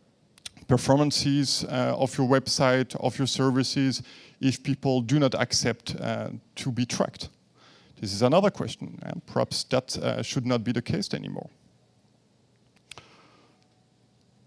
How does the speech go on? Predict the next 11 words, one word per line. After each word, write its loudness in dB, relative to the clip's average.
You 4
have 6
to 2
inform 4
people 0
about, 4
in -2
a -2
transparent 0
way, 6
about, 0